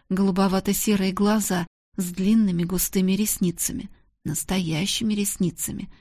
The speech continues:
а не нарисованными. «Да, это так, папа», —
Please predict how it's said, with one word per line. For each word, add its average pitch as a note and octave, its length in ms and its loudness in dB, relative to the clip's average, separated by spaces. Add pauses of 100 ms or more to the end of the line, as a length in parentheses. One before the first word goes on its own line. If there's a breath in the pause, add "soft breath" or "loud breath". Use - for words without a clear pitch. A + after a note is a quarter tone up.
(140 soft breath)
а F#3+ 100 -2
не E3+ 120 2
нарисованными. - 840 -2 (1200)
«Да, G#3+ 420 2 (440 loud breath)
это G#3+ 280 2
так, G#3 460 0
папа», — G#3 420 4